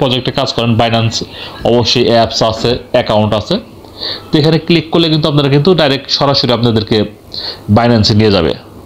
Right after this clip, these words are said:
তারপরে যে, যেহেতু আমার এখানে sign up ব-, ক-, করতে বলতেছে, এটা নিয়ে আমি পরবর্তীতে আমি এটা নিয়ে আলোচনা করব, আমি একটা video বানাবো শুধু এই বিষয়ে। তবে সাইটটা অনেক ভালো,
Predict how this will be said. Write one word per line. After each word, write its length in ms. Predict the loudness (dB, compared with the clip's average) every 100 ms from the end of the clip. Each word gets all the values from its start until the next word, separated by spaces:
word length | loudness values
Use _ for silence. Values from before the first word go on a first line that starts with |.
| -20 -20 -16 -10 -8 -10 -10 -2
তারপরে 300 | -2 2 2 4
যে, 80 | 2 2
যেহেতু 240 | 2 4 2 4 4 4
আমার 240 | 4 4 4 2 2 0
এখানে 280 | 0 2 2 4 2 2 0
sign 180 | 0 0
up 60 | -2 -2 0
ব-, 180 | 2 2 2
ক-, 180 | 2 2 0
করতে 180 | 0 0
বলতেছে, 320 | 2 0 0 -4 -4 -2
এটা 140 | 0 0
নিয়ে 100 | 2
আমি 100 | 0 -2 -6 -16 -16 -8 0
পরবর্তীতে 400 | 2 2 2 2 2
আমি 80 | 2
এটা 100 | 2
নিয়ে 100 | 2 2
আলোচনা 300 | 2 2 2
করব, 140 | 4 2 2
আমি 120 | 0 0 -2 -4 -6 -2
একটা 140 | 0 2
video 200 | 4 4 2
বানাবো 240 | 2 0 -2 -6 -8 0
শুধু 140 | 0 4 4
এই 60 | 4 4
বিষয়ে। 280 | 4 2 -2 -8 -20 -20 -20 -20 -2
তবে 140 | 0 2
সাইটটা 300 | 0 0 0 0
অনেক 140 | 0 0
ভালো, 200 | 2 4